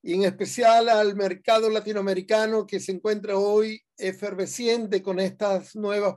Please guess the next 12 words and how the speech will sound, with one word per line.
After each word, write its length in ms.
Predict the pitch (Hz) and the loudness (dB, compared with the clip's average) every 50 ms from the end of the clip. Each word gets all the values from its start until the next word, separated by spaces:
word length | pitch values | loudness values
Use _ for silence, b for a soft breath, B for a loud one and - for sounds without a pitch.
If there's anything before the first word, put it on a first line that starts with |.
| - | -4
políticas 500 | 214 190 196 208 196 214 196 - 196 190 | -6 -6 -6 -6 -8 -8 -6 -6 -6 -6
que 80 | - 165 | -6 -8
estamos, 540 | 135 - 190 196 196 208 208 202 - - b b b b b b b - | -6 -4 -4 -4 -2 -4 -4 -6 -6 -8 b b b b b b b -10
eh, 440 | - 180 180 180 175 175 170 - - | -6 -6 -4 -4 -4 -6 -8 -6 -4
dedicando 720 | 180 190 190 190 190 196 214 208 208 220 220 208 202 196 | -2 -2 -2 -2 -2 -2 0 0 0 2 2 0 0 0
para 200 | 196 196 190 185 | 0 -2 0 0
abrir 360 | 175 175 202 202 196 202 214 214 - | -2 -2 -2 -4 -4 -4 -6 -12 -8
mercados 800 | 202 196 190 180 - - 214 202 202 202 202 202 196 190 - 196 | -4 -4 -4 -4 -2 0 2 2 4 4 4 2 2 0 0 0
al 340 | 185 180 175 175 175 170 180 | 0 0 0 -2 -4 -4 -4
mundo 300 | 190 196 196 196 202 185 | -4 -4 -2 -2 -2 -2
del 180 | 190 180 180 | -2 -4 -4
cáñamo. 560 | - 190 185 175 170 156 156 147 135 117 - | -4 -4 -4 -2 -2 -2 -2 -2 -4 -8 -8